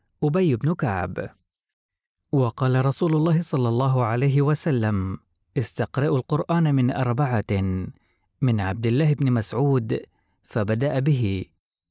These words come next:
وسالم مولى أبي حذيفة، وأبي بن كعب، ومعاذ بن جبل.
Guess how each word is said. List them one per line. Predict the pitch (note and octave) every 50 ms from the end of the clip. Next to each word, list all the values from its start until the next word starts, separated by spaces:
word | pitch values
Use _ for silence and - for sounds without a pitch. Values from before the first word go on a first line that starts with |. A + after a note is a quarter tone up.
| _ _ _ -
وسالم | A#2+ A2 G2+ - - D3+ D3+ E3 D#3+ D3+ C#3 C3+
مولى | C#3 C#3+ C#3 B2+ B2 A2+ A#2+ A#2+
أبي | A#2 A2+ B2 A2+
حذيفة، | G#2 - B2 A2+ C3+ C#3+ D3 C#3 - C3 B2 B2+ B2+ - _ _ _ _ _ _ _ _
وأبي | - - C3+ C3+ B2+ B2+ D#3+ F3 E3 C3
بن | A2+ - A#2 A2+
كعب، | - - D3+ C#3+ C3+ B2 A#2 G#2+ A2 B2 - - _
ومعاذ | D3 C3+ C3+ C3+ C#3 C3+ C3+ E3 E3+ C3 A2+
بن | G#2+ G#2+ B2+ D3
جبل. | C#3+ D#3+ C#3+ G#2+ G2+ G2 F#2+ G2 F#2+ F2+ -